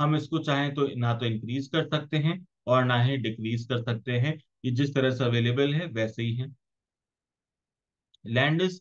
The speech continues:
indestructible, हम इसको destroy नहीं कर सकते हैं। तो हमारे पास overall दुनिया में, धरती पे जितना भी area है, वो area उतना ही रहेगा। चाहे आप उस पे कुछ भी बना लो,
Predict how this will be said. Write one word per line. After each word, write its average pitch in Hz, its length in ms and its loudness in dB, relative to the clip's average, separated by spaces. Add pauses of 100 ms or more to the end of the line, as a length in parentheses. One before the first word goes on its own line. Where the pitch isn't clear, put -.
indestructible, 127 840 0 (320)
हम 156 200 2
इसको 139 260 0
destroy 135 600 4
नहीं 123 360 2
कर 113 120 0
सकते 107 420 -8
हैं। 104 260 -4
तो - 360 -4
हमारे 151 280 6
पास 156 280 2 (100)
overall 139 460 4
दुनिया 131 280 0
में, 131 260 -4
धरती 120 340 -4
पे 131 120 -2
जितना 123 340 -2
भी 139 160 0
area 123 360 0
है, 143 140 -4 (340)
वो 156 120 2
area 175 160 4
उतना 180 400 -4
ही 190 180 0
रहेगा। 104 560 -4 (420)
चाहे 160 200 4
आप 165 140 2
उस 160 240 -6
पे 156 160 -2
कुछ 147 240 -4
भी 139 120 2
बना 120 300 2
लो, 147 300 -2